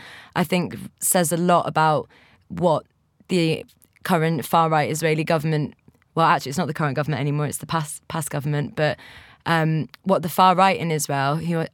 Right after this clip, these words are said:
are still in power, feel that they can get away with. And I think actually the fact that the response was so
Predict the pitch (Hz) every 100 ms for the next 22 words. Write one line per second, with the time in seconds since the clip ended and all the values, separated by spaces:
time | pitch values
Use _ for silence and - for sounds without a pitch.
0 | - 170 - 151 151 147 143 127 117 147
1 | - - _ - 185 180 156 165 160 -
2 | 160 165 - 170 180 175 175 175 190 185
3 | 175 175 180 180 - - 170 170 - 180
4 | - 170 - 185 170 175 - 180 127 175
5 | 160 - 180 170 170